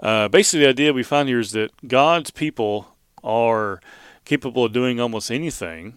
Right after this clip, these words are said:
because the Lord is with them. God's power is seen through them. And so Jericho shows they're afraid because they, their entire city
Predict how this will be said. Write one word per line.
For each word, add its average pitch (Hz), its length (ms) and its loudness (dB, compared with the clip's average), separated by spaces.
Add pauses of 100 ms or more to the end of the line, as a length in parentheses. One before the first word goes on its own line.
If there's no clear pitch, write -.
(140)
because 110 260 -6
the 107 80 -6
Lord 107 220 -6
is 90 120 -14
with 135 260 -2
them. 98 280 -10
God's 107 300 -2
power 127 460 0
is - 80 -8
seen 107 200 -8
through 139 220 -6
them. 98 260 -10
And 104 80 -12
so 110 180 -4
Jericho 117 460 0
shows 123 320 -2
they're 107 160 -2
afraid 139 320 -4
because 113 320 -4
they, 117 100 -4
their 117 200 -4
entire 123 460 -4
city 123 500 -2